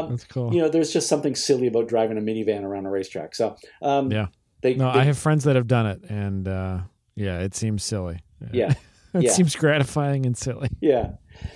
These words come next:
Speaker 1: So going back to your question, I guess. So coaching, uh, road and track stuff,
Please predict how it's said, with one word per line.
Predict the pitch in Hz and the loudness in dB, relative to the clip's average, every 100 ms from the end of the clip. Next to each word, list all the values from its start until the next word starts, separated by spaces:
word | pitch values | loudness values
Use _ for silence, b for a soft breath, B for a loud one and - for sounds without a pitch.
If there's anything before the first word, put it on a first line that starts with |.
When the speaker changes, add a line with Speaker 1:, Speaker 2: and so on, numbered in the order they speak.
| B | B
Speaker 1:
So | - 151 | 4 6
going | 139 165 156 | 6 4 4
back | 143 143 | 4 2
to | - | 0
your | 131 | -2
question, | 135 117 117 | 0 0 0
I | 104 | 0
guess. | 107 - | -2 0
So | 117 107 | 0 0
coaching, | - 143 143 143 131 131 113 - _ b b | 2 0 0 -2 -2 -4 -8 -16 _ b b
uh, | - 113 110 107 | -4 -2 0 0
road | 120 127 | 0 0
and | |
track | 123 113 110 | 0 -2 -2
stuff, | - 110 107 - | -2 0 -2 -4